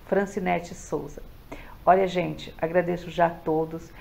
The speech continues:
Que Deus abençoe grandemente a cada um de vocês. Olha, lembrando que todas essas doenças que eu citei autoimune, aqui no canal já tem um vídeo de cada uma detalhadamente.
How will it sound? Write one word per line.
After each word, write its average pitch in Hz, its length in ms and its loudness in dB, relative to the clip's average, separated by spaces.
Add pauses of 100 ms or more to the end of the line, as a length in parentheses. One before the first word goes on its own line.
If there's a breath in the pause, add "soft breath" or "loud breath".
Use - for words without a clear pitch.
(200 loud breath)
Que 180 60 -8
Deus 180 240 2
abençoe 180 540 0
grandemente 170 640 -4
a - 20 -6
cada 175 320 4
um 175 140 -2
de 170 140 -8
vocês. 160 640 -4 (440 loud breath)
Olha, 170 260 12
lembrando 180 680 2 (260 loud breath)
que 180 80 -8
todas 202 320 0
essas 208 280 -4
doenças 190 400 0
que - 80 -6
eu 180 60 -2
citei 170 300 0
autoimune, 170 680 0
aqui 165 260 -2
no 202 100 -2
canal 190 320 0
já 196 100 -2
tem 202 140 -6
um 202 120 -2
vídeo 185 360 -6
de 185 120 -10
cada 226 360 6
uma 196 220 0
detalhadamente. 214 960 2